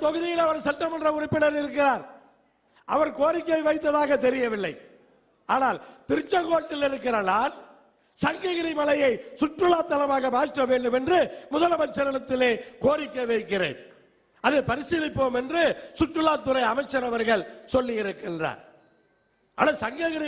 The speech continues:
என்பது நம்முடைய சொந்த மண்ணை போல நாம் பாவித்து இன்றைக்கு செயல்பட்டு கொண்டிருக்கின்றோம். இன்றைக்கு வருகின்ற இந்த தேர்தல் என்பது நம்முடைய கூட்டணி கட்சி தலைவர்கள் எல்லாம் மிக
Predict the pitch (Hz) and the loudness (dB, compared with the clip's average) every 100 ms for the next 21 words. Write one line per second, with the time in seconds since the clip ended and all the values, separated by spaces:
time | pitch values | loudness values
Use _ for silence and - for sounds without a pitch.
0 | 294 294 285 277 233 214 - - - _ | 0 0 2 2 2 -2 -14 -20 -20 _
1 | - 254 277 240 226 285 320 254 262 320 | -2 2 2 2 0 0 0 0 0 0
2 | 320 294 285 262 226 - - - 254 220 | 0 2 2 2 -2 -6 -10 -2 -2 0
3 | 208 294 302 - 262 247 240 - 226 214 | 0 0 -2 -4 -2 0 -2 0 2 2
4 | 220 - - 233 240 233 220 190 202 196 | -2 -12 -4 0 2 0 -2 -2 2 2
5 | 180 180 165 151 113 - - _ _ _ | 2 0 -2 -2 -6 -10 -20 _ _ _
6 | _ _ - 269 269 254 233 294 302 294 | _ _ 0 2 2 0 -2 0 -2 0
7 | 285 277 262 - 277 294 269 262 262 254 | 0 2 -2 2 2 2 0 0 0 2
8 | 233 233 - - - _ 196 269 262 - | 2 -2 -12 -20 -20 _ 0 4 2 0
9 | 302 311 294 294 277 285 285 233 294 277 | -4 0 0 -2 -4 -4 -2 0 2 2
10 | 269 262 269 311 302 - - _ _ _ | 0 0 2 2 0 -12 -20 _ _ _
11 | _ 208 294 | _ -2 2